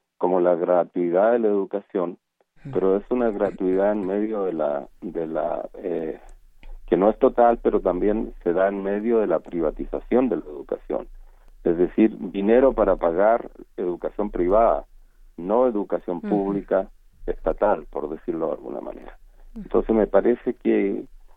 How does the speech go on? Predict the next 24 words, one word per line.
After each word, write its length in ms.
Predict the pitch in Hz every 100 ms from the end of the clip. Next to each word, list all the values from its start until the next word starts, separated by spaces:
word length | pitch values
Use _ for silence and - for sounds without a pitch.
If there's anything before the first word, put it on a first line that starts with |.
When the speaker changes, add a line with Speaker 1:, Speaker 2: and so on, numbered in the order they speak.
| - - - -
Speaker 1:
que 360 | 117 117 113 113
yo 140 | 143
pienso 320 | 151 180 175
que 80 | 160
los 160 | 131 107
viejos 340 | 135 139 135
liderazgos, 720 | 123 113 110 127 123 131 127 - - - - -
eh, 440 | 101 95 90 82 78 -
por 120 | 87
llamarlos 440 | 90 107 113 113
de 60 | 110
alguna 260 | 107 117
manera, 420 | 113 107 110 113 - _ _ _ _
no 240 | 107 123 123
tienen 560 | 139 139 131 117 - -
suficiente 500 | 110 104 - 113 110
legitimidad 640 | 101 92 90 95 92 98 101
para 200 | 95 87
encabezar 540 | 85 87 78 - 92
el 80 | 87
proceso 460 | - 80 - 87 -
en 120 | 87
este 180 | - -
momento. 480 | 82 64 - -